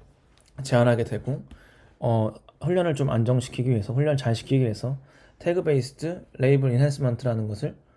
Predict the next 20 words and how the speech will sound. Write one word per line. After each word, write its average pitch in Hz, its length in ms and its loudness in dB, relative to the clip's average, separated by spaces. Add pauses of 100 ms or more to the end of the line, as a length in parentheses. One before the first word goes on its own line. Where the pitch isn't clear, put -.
(140)
적용을 123 340 4
했다. 104 420 -2
그리고 139 380 0 (500)
이 139 100 0
모든 127 200 2
방법론을 131 640 0 (420)
가장 135 200 0
좋은 135 260 4
성능을 156 340 0
보이-, 135 300 0
보이고 127 420 -2
가장 127 280 -4
좋은 131 420 2 (480)
이피션시-, 147 500 -4
이피션시를 135 560 -2
보인다는 120 480 0
점을, 113 320 -4 (340)
네, 117 360 -6 (480)
검증을 131 380 2
하고 131 320 -2